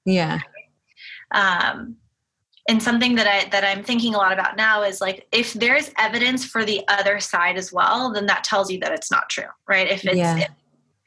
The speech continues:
Speaker 2: if, um, let me see if I can bring an example to this. So if someone said, um, you know, she, she doesn't believe, um,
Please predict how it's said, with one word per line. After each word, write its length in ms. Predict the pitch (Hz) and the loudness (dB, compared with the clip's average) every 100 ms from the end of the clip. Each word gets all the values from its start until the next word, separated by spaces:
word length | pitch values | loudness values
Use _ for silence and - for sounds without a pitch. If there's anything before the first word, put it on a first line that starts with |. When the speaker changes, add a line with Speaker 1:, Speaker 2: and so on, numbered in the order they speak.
| - - - - - - | -20 -20 -20 -20 -8 2
Speaker 2:
if, 560 | 208 196 - - - | 2 2 -2 -8 -6
um, 640 | - 202 190 180 - 202 - _ _ - | -2 0 2 0 -2 -6 -14 _ _ -8
let 60 | |
me 60 | 196 | -6
see 200 | 190 - | -6 -6
if 100 | 185 | -6
I 60 | 175 | -6
can 160 | 190 | -6
bring 180 | 180 175 | -6 -6
an 60 | - | -6
example 440 | - - 180 - | -6 -6 -6 -10
to 60 | - | -12
this. 180 | - - | -8 0
So 160 | 202 | 0
if 80 | 202 | 0
someone 400 | - 254 262 262 | 0 2 2 2
said, 500 | 254 226 208 202 220 - _ _ _ _ _ - - | 2 2 2 0 -4 -12 _ _ _ _ _ -20 -4
um, 380 | 226 208 196 190 | 0 2 0 -2
you 60 | 208 | 0
know, 200 | 196 190 | 0 0
she, 920 | - - 247 240 233 240 233 233 233 - - - _ _ - | -4 -4 -2 0 2 2 2 0 -2 -8 -20 -20 _ _ -4
she 220 | - 254 | 0 2
doesn't 300 | 262 269 233 | 2 0 0
believe, 800 | 240 226 226 220 220 220 214 214 - - 208 | 0 0 0 2 2 0 -2 -8 -14 -6 0
um, 600 | 190 190 - 226 220 | 2 2 -2 -4 -8